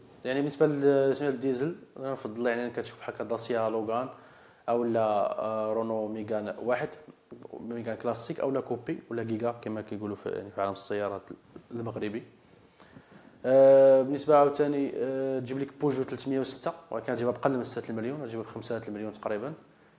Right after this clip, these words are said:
آه، بوجو ثلاثمية وستة احسن تكون موتور تيربو. آه، عاوتاني كذلك تجيب لك، آه، رونو ار ديزناف، ولكن عاوتاني يكون حتى هي موتور تيربو،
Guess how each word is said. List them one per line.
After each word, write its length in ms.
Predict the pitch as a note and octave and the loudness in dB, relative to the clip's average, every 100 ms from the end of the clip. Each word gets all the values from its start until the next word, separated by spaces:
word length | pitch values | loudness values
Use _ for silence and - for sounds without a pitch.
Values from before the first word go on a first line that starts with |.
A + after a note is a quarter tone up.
| _ _ _ - - A#2 | _ _ _ -20 -12 -6
آه، 140 | A#2 | -4
بوجو 240 | A2+ C3 | -4 -6
ثلاثمية 260 | C3 A#2+ C3 | -6 -4 -4
وستة 280 | - C#3 B2 | -4 -4 -4
احسن 240 | - C3 | -4 -6
تكون 140 | C3 B2+ | -4 -2
موتور 240 | A#2+ A#2+ | -2 -2
تيربو. 360 | - A#2 B2+ F#3 - - - - _ - | -2 -4 -4 -8 -12 -20 -20 -20 _ -2
آه، 520 | B2+ B2+ B2 B2+ B2+ | 2 4 4 6 6
عاوتاني 280 | A#2+ C3 C#3+ | 6 6 2
كذلك 220 | C#3 C3+ | 2 2
تجيب 240 | B2 C3 B2+ | 0 -4 -4
لك، 180 | B2 | -4
آه، 320 | - B2+ B2 B2 | -4 0 2 2
رونو 180 | B2+ | 2
ار 180 | - C3 | 2 0
ديزناف، 480 | A#2+ A#2 A#2+ D3+ - - - _ _ _ _ - | -2 -4 -4 -6 -8 -20 -20 _ _ _ _ -8
ولكن 220 | A#2 A#2 | -4 -2
عاوتاني 300 | A#2+ A#2+ B2+ | -2 -2 -4
يكون 200 | B2 B2 | -4 -4
حتى 80 | B2+ | -2
هي 60 | B2+ | -2
موتور 260 | B2 B2 | -2 -4
تيربو، 320 | - B2 A#2+ | -4 -4 -4